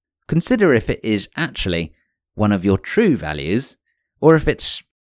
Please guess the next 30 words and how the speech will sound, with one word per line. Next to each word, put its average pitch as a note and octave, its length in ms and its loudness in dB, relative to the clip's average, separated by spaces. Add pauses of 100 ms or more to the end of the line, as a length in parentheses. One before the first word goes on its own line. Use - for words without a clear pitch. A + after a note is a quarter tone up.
(260)
a B2+ 100 -2
nice B2+ 300 2
buzzword F2 580 -2 (300)
that G#2 80 -8
you A2 160 -2
really B2+ 240 2
want G2+ 220 0
to - 80 -12
be G2 300 -2 (220)
affiliated G2+ 680 -2
with. E2 300 -6 (540)
Because B2 260 0
let D#3 140 0
me F#3+ 100 2
tell F#3+ 260 4
you, F#2 160 2 (240)
customers C#3+ 560 -2
will C3+ 320 4
sense - 540 -2 (280)
if D3 280 0
these B2 260 2
nice A#2 300 0
words F#2 420 2 (240)
are A2+ 60 2
really A#2 460 4
something D2+ 520 -8
that D2+ 140 -8
you E2+ 120 -2
live E2+ 220 -2
by. C#2+ 280 -8